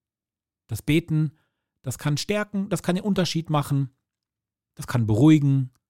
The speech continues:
das kann Kraft geben, das kann Mut geben und das kann Hoffnung geben.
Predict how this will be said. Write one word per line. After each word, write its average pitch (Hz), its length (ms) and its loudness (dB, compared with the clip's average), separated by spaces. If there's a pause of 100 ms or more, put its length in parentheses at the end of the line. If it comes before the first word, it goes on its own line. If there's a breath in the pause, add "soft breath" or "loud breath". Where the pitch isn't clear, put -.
(120)
das - 140 -16
kann - 200 -12
Kraft - 340 -6
geben, 113 420 -6 (680)
das - 140 -20
kann 90 180 -14
Mut 156 340 0
geben 131 560 0 (680)
und 117 180 -4
das 113 120 -4
kann 143 200 0
Hoffnung 92 300 -4
geben. 78 340 -14